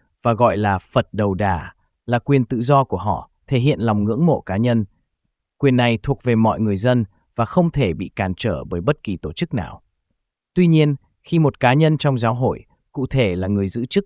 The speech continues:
tổng thư ký, ký tên vào một văn bản như vậy, cần xem xét kỹ lưỡng về từ ngữ sử dụng và tính pháp lý của văn bản. Theo hiến pháp Việt Nam, mọi công dân đều có quyền tự do tôn giáo và tín ngưỡng.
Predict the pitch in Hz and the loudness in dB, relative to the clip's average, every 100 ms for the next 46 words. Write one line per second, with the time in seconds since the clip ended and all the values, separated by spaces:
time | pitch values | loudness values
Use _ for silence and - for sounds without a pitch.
0 | _ 101 82 - 120 - 104 104 165 - | _ -4 -4 -6 -8 -6 -6 -4 -6 -10
1 | _ _ _ - 147 - 147 143 120 95 | _ _ _ -6 -4 2 2 2 0 -2
2 | 90 120 117 104 - 98 101 98 - _ | -2 -2 0 -2 -2 -4 -2 -4 -6 _
3 | _ _ _ 135 120 151 139 196 196 - | _ _ _ 0 2 2 2 0 -2 -4
4 | 156 156 131 165 185 123 98 101 92 - | -2 0 0 -2 0 -2 -2 -2 -2 -2
5 | 170 - 101 80 87 - _ _ 104 95 | -4 -4 -4 -6 -8 -12 _ _ -8 -4
6 | 117 131 - 135 117 104 113 165 - 101 | -2 -2 -2 -6 -4 -4 -4 -6 -6 -4
7 | 95 90 - - _ _ _ _ _ _ | -4 -6 -10 -20 _ _ _ _ _ _
8 | _ _ _ _ - 185 165 156 190 190 | _ _ _ _ 2 4 4 4 2 2
9 | - 110 104 101 101 - _ _ 131 139 | 0 -2 -2 0 -2 -6 _ _ 2 2
10 | 120 160 139 147 147 117 107 - 143 - | 2 0 4 4 2 0 0 0 -4 -2
11 | 127 95 - 98 104 131 131 135 127 101 | -2 -2 -4 -6 -2 0 0 -2 -2 -2
12 | 92 95 123 - _ _ 95 87 98 131 | -4 -2 -4 -10 _ _ -12 -8 -4 0
13 | 127 - | 0 -2